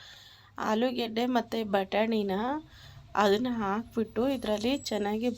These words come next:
ಬಾಡಿಸ್ಬೇಕಾಗುತ್ತೆ. ಇದನ್ನು ಹಾಗೆ ಸ್ವಲ್ಪ ಚೆನ್ನಾಗಿದ್ದು ಅದರಲ್ಲೇ ಒಂಥರ ಗಟ್ಟಿ ಆಗಬೇಕು, ಅಲ್ಲಿವರೆಗೂ ಇದನ್ನು ಬಾಡಿಸಿ. ಇವಾಗ ನೋಡಿ ನಾನು ಹಾಕ್ತಾಯಿದ್ದೀನಿ ಇಲ್ಲಿ. ಇದನ್ನೆಲ್ಲ ಹಾಕ್ಬಿಟ್ಟು ಚೆನ್ನಾಗಿ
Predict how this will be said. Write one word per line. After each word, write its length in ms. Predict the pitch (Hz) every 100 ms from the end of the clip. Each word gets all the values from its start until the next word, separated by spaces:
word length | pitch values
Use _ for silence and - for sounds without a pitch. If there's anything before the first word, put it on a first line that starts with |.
| 202
ಬಾಡಿಸ್ಬೇಕಾಗುತ್ತೆ. 1000 | 196 220 - 202 196 202 196 196 247 285 269 214
ಇದನ್ನು 320 | 190 220 226 214
ಹಾಗೆ 260 | 202 214 269 - - - - - -
ಸ್ವಲ್ಪ 240 | 226 220 226 226
ಚೆನ್ನಾಗಿದ್ದು 580 | 226 220 262 247 214 233 233
ಅದರಲ್ಲೇ 440 | 202 208 226 247 262 - - 214 - 226
ಒಂಥರ 280 | 214 202 220 - - -
ಗಟ್ಟಿ 340 | 208 208 - 247 220
ಆಗಬೇಕು, 400 | 202 208 202 - 240
ಅಲ್ಲಿವರೆಗೂ 500 | 202 208 226 214 220 220
ಇದನ್ನು 300 | 208 208 277 339 - - - - - - 214 202 208
ಬಾಡಿಸಿ. 480 | 214 220 - 220 269 311 - - - - 220 -
ಇವಾಗ 200 | 208 208 208
ನೋಡಿ 160 | 208 208 196
ನಾನು 140 | 196 190
ಹಾಕ್ತಾಯಿದ್ದೀನಿ 600 | 196 240 214 202 196 190
ಇಲ್ಲಿ. 180 | 185 226 277 - - - - - - - - - 208
ಇದನ್ನೆಲ್ಲ 420 | 214 202 196 214 208
ಹಾಕ್ಬಿಟ್ಟು 560 | 202 196 - 202 214 302 330 - - - _ _ _ - - - - - -
ಚೆನ್ನಾಗಿ 420 | 220 214 220 233